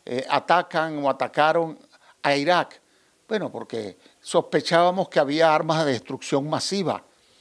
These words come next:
"¿Y por qué ese encono contra Siria?". Porque también sospechábamos que había armas de destrucción masiva y armas químicas. ¿Y por qué no atacan a Corea del Norte? Porque sabemos que tienen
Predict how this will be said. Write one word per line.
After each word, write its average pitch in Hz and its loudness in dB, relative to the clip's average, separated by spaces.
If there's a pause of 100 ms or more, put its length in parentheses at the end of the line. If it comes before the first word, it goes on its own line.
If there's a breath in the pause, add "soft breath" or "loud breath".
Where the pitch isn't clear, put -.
(220 soft breath)
"¿Y 165 -4
por 156 0
qué 196 2 (280 loud breath)
ese 151 -2
encono 185 0
contra 143 -2
Siria?". 180 -2 (380 soft breath)
Porque 156 0
también 147 2
sospechábamos 180 0
que 156 0
había 139 0
armas 165 -2
de 156 0
destrucción 139 -8
masiva 160 -4
y 160 -2
armas 147 -2
químicas. 185 -10 (380 loud breath)
¿Y 180 -4
por 165 -2
qué 190 0
no 220 4
atacan 202 0
a 190 2
Corea 151 2
del 147 0
Norte? 160 0 (300 loud breath)
Porque - -4
sabemos 139 0
que 143 -4
tienen 143 -2